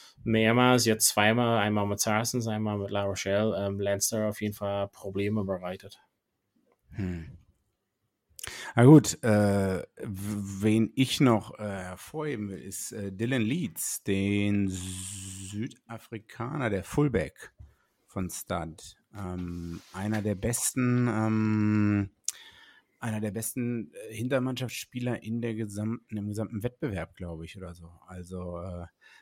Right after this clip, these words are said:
Speaker 2: der eine Menge Meter gemacht hat und auch eine Menge Carries gemacht hat in allen Spielen. Ähm, ich glaub, den unterschätzt man auch sehr gerne.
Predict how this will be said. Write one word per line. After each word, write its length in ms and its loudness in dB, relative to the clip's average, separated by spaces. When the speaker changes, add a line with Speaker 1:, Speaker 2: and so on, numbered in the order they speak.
Speaker 2:
der 80 0
eine 160 2
Menge 300 4
Meter 340 2
gemacht 420 -2
hat 280 -4
und 300 -6
auch 200 -2
eine 120 -2
Menge 300 -2
Carries 440 -6
gemacht 320 -10
hat 160 -12
in 160 -18
allen 220 -10
Spielen. 480 -6
Ähm, 580 -4
ich 60 -12
glaub, 160 -8
den 120 2
unterschätzt 480 -2
man 100 -2
auch 140 -4
sehr 180 -4
gerne. 380 -8